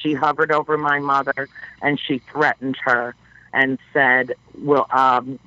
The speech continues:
'twas mistress once afore ye came, and mistress here will be anon.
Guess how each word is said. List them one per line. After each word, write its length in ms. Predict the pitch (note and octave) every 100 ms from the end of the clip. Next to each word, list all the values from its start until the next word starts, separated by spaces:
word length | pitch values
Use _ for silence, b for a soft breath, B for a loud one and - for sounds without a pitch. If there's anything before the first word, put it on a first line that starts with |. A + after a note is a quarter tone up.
| -
'twas 160 | - D#3 -
mistress 420 | D#3+ - - D3 -
once 280 | D3+ D3 C3+ -
afore 420 | C#3+ - - D3 C#3+
ye 280 | C#3 C#3 -
came, 420 | D3 C3+ B2+ A#2+ A#2+ B B -
and 220 | C#3+ C#3
mistress 400 | C3 - C#3 B2+ -
here 260 | C#3+ C3 B2+
will 220 | B2+ B2
be 240 | C#3 B2
anon. 720 | G2+ C3 B2+ A#2+ A#2 A2+ G#2